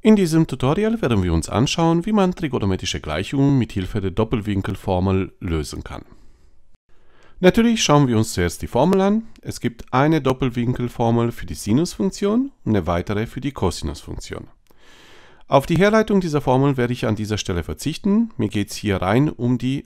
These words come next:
Anwendung. Und wie man diese Formel anwendet, sehen wir gleich anhand verschiedener Beispielaufgaben.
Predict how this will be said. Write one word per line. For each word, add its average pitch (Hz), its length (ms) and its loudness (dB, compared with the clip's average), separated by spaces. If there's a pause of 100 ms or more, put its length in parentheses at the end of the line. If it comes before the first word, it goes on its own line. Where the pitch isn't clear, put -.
Anwendung. 80 560 -4 (1300)
Und 98 160 2
wie 196 120 4
man 202 200 8
diese 82 200 -2
Formel 73 280 -2
anwendet, 92 580 -2
sehen - 320 0
wir 76 100 -6
gleich - 380 -2
anhand 82 380 0
verschiedener 85 400 -4
Beispielaufgaben. - 840 -6